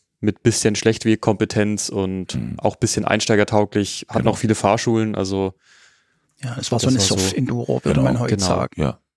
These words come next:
Speaker 1: Genau. Und, äh, zum Motor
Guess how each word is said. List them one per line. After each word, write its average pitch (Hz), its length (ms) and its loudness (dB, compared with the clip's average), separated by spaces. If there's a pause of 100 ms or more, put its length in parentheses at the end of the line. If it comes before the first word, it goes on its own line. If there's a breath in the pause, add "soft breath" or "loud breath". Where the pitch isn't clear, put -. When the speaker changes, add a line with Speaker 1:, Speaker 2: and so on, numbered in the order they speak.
(100)
Speaker 1:
Genau. 98 360 0 (760 loud breath)
Und, 117 320 4
äh, 107 400 6 (160)
zum 117 400 2 (560 loud breath)
Motor 127 640 4